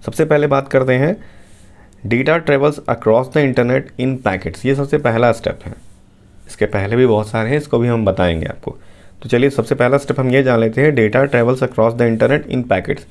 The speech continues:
इंटरनेट पे डेटा पैकेट्स के फॉर्म में ट्रांसफ़र होता है,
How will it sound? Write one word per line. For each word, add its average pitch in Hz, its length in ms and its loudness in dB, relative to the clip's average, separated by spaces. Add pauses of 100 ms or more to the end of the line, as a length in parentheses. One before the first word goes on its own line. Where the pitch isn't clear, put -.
(840)
इंटरनेट 156 440 2
पे 139 120 2
डेटा 113 340 0
पैकेट्स 127 560 -4
के 143 120 0
फॉर्म 101 280 -2
में 101 160 -4
ट्रांसफ़र 95 440 -2
होता 85 260 -10
है, - 200 -14